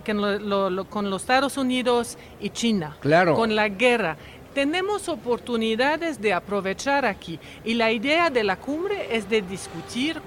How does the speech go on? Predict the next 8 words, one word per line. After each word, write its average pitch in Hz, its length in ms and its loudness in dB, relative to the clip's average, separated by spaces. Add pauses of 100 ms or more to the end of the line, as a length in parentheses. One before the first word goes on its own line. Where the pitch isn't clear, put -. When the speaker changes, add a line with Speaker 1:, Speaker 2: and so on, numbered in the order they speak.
(140)
Speaker 1:
cómo 370 420 2
podemos 269 580 0
aprovechar 202 720 -2 (280)
estas 285 420 0
oportunidades. 190 800 -8 (420)
Speaker 2:
Generar 151 500 6
oportunidades 151 840 4
significa 170 760 2